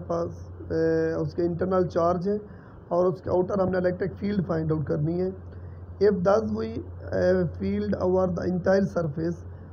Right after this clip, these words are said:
what would be the electric potential on the point on the sur-, earth? यानी इलेक्ट्रिक फील्ड उसने हमें दी हुई है, वो है हंड्रेड वोल्ट per meter square अर्थ की सरफेस के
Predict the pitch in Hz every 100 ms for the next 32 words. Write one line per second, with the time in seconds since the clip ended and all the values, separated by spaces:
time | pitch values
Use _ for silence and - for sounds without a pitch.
0 | - - 196 214 220 180 185 190 185 175
1 | 190 165 165 160 156 - 151 151 - -
2 | - - - 185 185 180 170 175 180 -
3 | - 190 190 190 170 170 - 160 - 160
4 | 147 - 139 - - - 170 165 170 196
5 | 240 - - - - - - - - -
6 | - 180 185 - 208 - 202 202 214 208
7 | 196 - 190 185 185 160 175 165 165 165
8 | 185 226 - - - - - - 190 165
9 | 190 202 - 180 180 196 190 185 175 170
10 | 170 170 156 160 151 165 - 170 190 -
11 | - - - - - - 180 185 - -
12 | 185 151 185 - 180 -